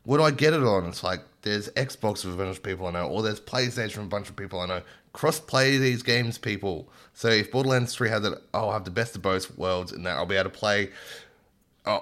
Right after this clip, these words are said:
on the Xbox with Borderlands three, but then also play with my PlayStation friends like Sean, 'cause I know he's a huge Borderlands fan, and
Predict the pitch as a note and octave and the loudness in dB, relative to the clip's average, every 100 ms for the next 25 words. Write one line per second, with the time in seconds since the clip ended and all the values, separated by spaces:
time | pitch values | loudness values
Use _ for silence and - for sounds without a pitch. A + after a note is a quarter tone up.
0 | - C#3+ C3 A#2+ - A#2+ - G2 F#2 G#2 | 2 4 6 4 4 0 0 -8 -4 -2
1 | G2 G2 F2+ - - G2+ F#2+ F#2 F#2+ - | 2 2 2 -8 0 4 4 2 -2 -4
2 | - F2+ F#2 F#2 G2 F#2+ F#2+ - G#2 F#2+ | -6 0 0 0 -2 -4 -8 -2 -2 -2
3 | E2+ - G#2+ G#2 G#2 - G2 - G2 F#2+ | -6 -2 -2 -2 -4 -6 -8 -4 -4 -4
4 | F#2 C#2+ B2 B2+ - G2 F#2 F2+ F#2+ F#2 | -8 0 0 0 -2 -2 -4 -4 -4 -2
5 | F#2 F2+ F2 E2+ - - C#3 D3 A#2+ G#2+ | -2 -4 -8 -12 -14 -10 -4 -4 -2 -2
6 | G2+ F#2+ F#2 - F#2+ F#2 - F#2+ F#2 | 0 0 -2 -2 0 0 0 -2 -2